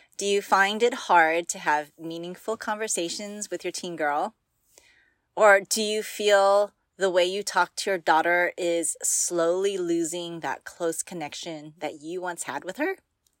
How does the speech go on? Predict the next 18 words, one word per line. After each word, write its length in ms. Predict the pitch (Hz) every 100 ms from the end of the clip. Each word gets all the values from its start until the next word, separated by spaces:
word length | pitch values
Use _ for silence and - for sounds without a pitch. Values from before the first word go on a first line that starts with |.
| _ _ - - - _ _
Moms, 540 | 208 202 202 202 - - _ _
we 160 | - 262
work 240 | 269 269
so 500 | - - 240 226 247
hard 600 | 247 - 214 175 151 156 -
at 140 | 160 _
fixing 380 | 196 - 208 180
our 80 | 160
connections 580 | - 165 147 - 160
with 100 | 170
our 140 | 165 151
girls, 480 | - 147 139 147 - _ - _
we 140 | 208
think 400 | 196 233 233 - _ _ -
we're 420 | 147 175 175 190
the 140 | 190
only 200 | 180 175
ones 460 | 143 147 147 143